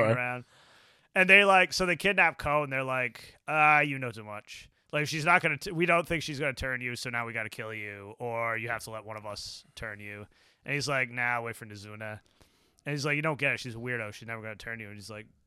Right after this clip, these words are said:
"She, she basically said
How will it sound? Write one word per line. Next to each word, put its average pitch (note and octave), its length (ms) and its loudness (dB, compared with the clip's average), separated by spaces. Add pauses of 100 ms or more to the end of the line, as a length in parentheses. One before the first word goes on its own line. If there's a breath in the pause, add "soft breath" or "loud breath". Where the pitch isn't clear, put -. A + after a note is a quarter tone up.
(160)
"She, C3+ 440 -12 (800 soft breath)
she F#3+ 180 2
basically F#3 560 6
said C#3+ 720 2